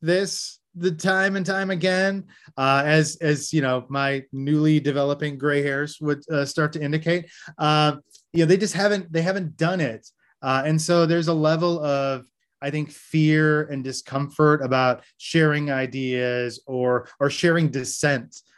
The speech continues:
especially, uh, with anybody up in the org chart. And so, you know, if you can get early one-on-one interactions with them at all levels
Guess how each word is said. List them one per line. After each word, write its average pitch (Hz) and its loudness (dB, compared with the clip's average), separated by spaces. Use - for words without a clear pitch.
especially, 147 2
uh, 123 2
with 139 -2
anybody 127 -2
up 147 -2
in 123 -2
the 127 -4
org 123 -4
chart. - -14
And 139 2
so, 147 2
you 165 2
know, 143 0
if 160 0
you 202 0
can 196 -4
get 147 0
early 156 4
one-on-one 131 -4
interactions 120 -4
with 160 4
them 160 6
at 135 0
all 131 2
levels 151 -6